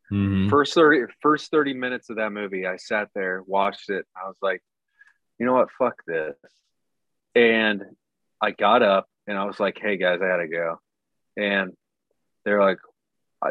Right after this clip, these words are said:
Speaker 2: they gave me a ride there, which was like, <clears throat> for people that live in Maryville, I was at the hangar. I had to go clear back down to almost to where the new Casey's is at.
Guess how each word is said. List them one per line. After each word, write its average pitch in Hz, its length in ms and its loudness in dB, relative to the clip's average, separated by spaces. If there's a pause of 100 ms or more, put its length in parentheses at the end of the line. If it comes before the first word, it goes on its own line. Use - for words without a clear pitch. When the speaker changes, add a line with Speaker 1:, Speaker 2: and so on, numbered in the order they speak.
Speaker 2:
they 113 120 0
gave 113 280 0
me 101 100 -4
a 85 80 -2
ride 92 360 -2
there, 92 340 -2 (500)
which - 200 -8
was 101 160 -10
like, 90 340 -4 (640)
<clears throat> - 540 -20
for 180 600 4
people 113 180 -6
that 104 80 -2
live 101 160 -4
in 95 100 -8
Maryville, 92 480 -4 (320)
I 110 60 0
was 110 100 -4
at 107 80 -12
the 98 60 -2
hangar. 110 500 0 (280)
I 113 80 -2
had 120 140 -2
to 110 60 -6
go 107 200 0
clear 143 280 4
back 123 240 2
down 113 360 -2 (120)
to 107 400 -2 (460)
almost 127 600 0
to 104 500 -4 (960)
where 131 220 0
the 120 80 0
new 117 160 -2
Casey's 98 480 -6
is 85 140 -10
at. 85 240 -4